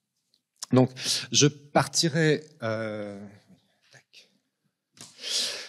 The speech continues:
de, donc ça sera une, une petite fable héroïque comique, vous voyez, à la, à la gloire du symbolisme, de la, l'accession au régime symbolique après le régime iconico-indiciel. Mais je reviendrai.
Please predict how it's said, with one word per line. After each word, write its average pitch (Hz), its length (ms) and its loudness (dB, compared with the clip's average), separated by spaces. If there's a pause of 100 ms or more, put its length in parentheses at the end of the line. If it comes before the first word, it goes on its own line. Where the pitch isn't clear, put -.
(200)
de, 120 640 6
donc 131 120 6
ça 135 80 2
sera 160 280 2 (260)
une, 135 360 6
une 131 180 4
petite 160 360 4
fable 107 600 4 (520)
héroïque 139 340 8
comique, 139 360 6
vous 135 60 2
voyez, 123 260 4 (100)
à 127 160 6
la, 107 840 2
à 120 80 2
la 120 140 6
gloire 135 400 6
du 117 100 -2
symbolisme, 104 800 4
de 95 100 -2
la, 101 240 4
l'accession 131 560 4
au 123 60 6
régime 107 260 6
symbolique 110 500 6
après 117 280 4
le 113 60 4
régime 107 500 4
iconico-indiciel. 107 1200 4 (800)
Mais 107 80 8
je 101 80 8
reviendrai. 98 340 6